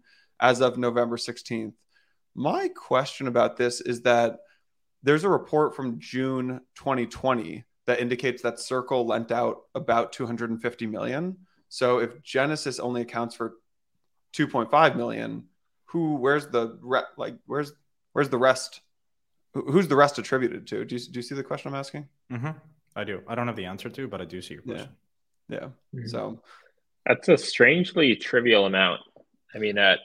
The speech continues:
Speaker 3: at,
Speaker 1: Doesn't
Speaker 3: at Circle's
Speaker 1: two point six
Speaker 3: size of
Speaker 1: feel so low,
Speaker 3: from
Speaker 1: right, Fubar?
Speaker 3: Yeah, from forty, forty to sixty billion, you'd think you don't wanna be organizing pockets of two point six million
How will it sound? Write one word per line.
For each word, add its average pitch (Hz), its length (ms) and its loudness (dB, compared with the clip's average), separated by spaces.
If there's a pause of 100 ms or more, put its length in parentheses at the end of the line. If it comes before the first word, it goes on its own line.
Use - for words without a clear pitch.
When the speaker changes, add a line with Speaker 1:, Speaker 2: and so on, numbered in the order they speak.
Speaker 3:
at, 117 140 6
Speaker 1:
Doesn't 180 140 2
Speaker 3:
at - 120 4
Circle's 233 280 2
Speaker 1:
two - 0 -
point 131 140 2
six - 100 -2
Speaker 3:
size 117 480 2
of 98 140 -6
Speaker 1:
feel 180 200 6
so 170 300 6
low, 139 260 8
Speaker 3:
from 117 100 0
Speaker 1:
right, 123 160 0
Fubar? 175 480 -4 (260)
Speaker 3:
Yeah, 113 420 0
from 110 420 -10
forty, 131 340 0 (100)
forty 139 300 0
to 113 80 -14
sixty 127 360 -8
billion, 104 580 -2 (680)
you'd 110 200 -8
think 127 400 0 (100)
you 120 120 0
don't 127 140 0
wanna 123 180 2
be 104 120 0
organizing 101 840 -2 (300)
pockets 107 500 -4
of 92 240 -6
two - 120 -16
point 101 240 -6
six - 280 -8
million 95 460 -2